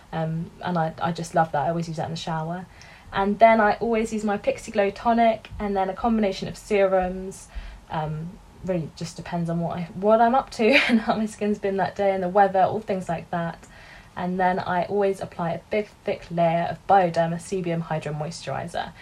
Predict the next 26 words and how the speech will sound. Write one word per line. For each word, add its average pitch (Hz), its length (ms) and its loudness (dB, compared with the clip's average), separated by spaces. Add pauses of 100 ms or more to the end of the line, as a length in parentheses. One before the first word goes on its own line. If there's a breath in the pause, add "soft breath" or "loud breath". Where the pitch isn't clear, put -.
(300 loud breath)
This 214 180 2
is 202 60 -4
my 185 120 2
favourite 208 340 4
moisturiz-, 180 420 -4 (240)
moisturizer 175 640 0
at - 80 -6
the - 80 -8
moment. 170 520 -2
It's - 160 -10
super, 254 320 -6
super 202 280 -2
nourishing, 202 720 2 (340 loud breath)
and 190 80 -2
it's 214 80 -2
actually - 300 0
made 254 440 0
for 190 300 2
acne-prone, 202 460 -2
dry 180 200 2
skin, 190 380 -2
really 185 180 2
for 180 140 -4
those 175 220 0
on 175 140 -4
Accutane. 165 580 -6